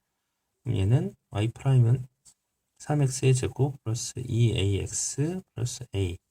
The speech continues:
이렇게 나온다. 그럼 얘가 뭐지? 음, 기울기죠. 그래서 뭐 특정한 T점이라고 놓으면 얘를 삼 T의 제곱 마이너스, 아니, 플러스 이 에이 티 플러스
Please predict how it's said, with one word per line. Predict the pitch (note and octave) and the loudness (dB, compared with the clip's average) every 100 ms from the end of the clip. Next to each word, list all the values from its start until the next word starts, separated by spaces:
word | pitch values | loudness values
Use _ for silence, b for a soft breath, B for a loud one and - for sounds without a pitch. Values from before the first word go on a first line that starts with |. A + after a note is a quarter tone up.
| _ - | _ -6
이렇게 | A#2 G2+ | -4 -4
나온다. | E2+ D#2+ - _ _ _ _ _ _ _ _ | -6 -8 -16 _ _ _ _ _ _ _ _
그럼 | C3 | -2
얘가 | G#2 A2+ | 0 2
뭐지? | B2 - - F#3+ - _ _ _ _ _ _ - | 0 0 -4 -6 -8 _ _ _ _ _ _ -10
음, | G2 | -10
기울기죠. | - A#2+ A#2 - - B2+ - | 2 4 4 0 -2 -2 -2
그래서 | A2 G#2+ G2+ | -6 -4 -4
뭐 | F2+ F2+ - _ _ _ - | -2 -4 -8 _ _ _ -20
특정한 | - - D3 | -8 -2 -2
T점이라고 | B2+ C3+ - F#3+ D#3+ C#3+ A#2+ | -2 -4 -2 -2 0 2 2
놓으면 | F2+ G#2+ C3 G2 - _ _ - | 2 2 4 2 -4 _ _ -8
얘를 | F2+ B2 B2 - _ _ _ _ | 0 4 2 2 _ _ _ _
삼 | - D#3+ E3 D3+ | -10 -6 -6 -8
T의 | - C#3+ D3 D3+ | -8 -4 -2 -2
제곱 | C3+ G2 - D#3 F#3+ _ _ _ _ _ _ _ _ _ | -4 -8 -2 -2 -2 _ _ _ _ _ _ _ _ _
마이너스, | - F#2+ F#2+ G2+ A#2 - - - - | -4 -2 0 0 -2 -2 -2 -4 -4
아니, | F#2+ | -6
플러스 | - C3 B2+ - | -2 -4 -2 -2
이 | G#2 G2+ | 0 0
에이 | F#2 G2 - | 0 -2 -4
티 | - - F3 | -16 -14 -14
플러스 | - B2+ B2+ B2 | -4 0 0 -2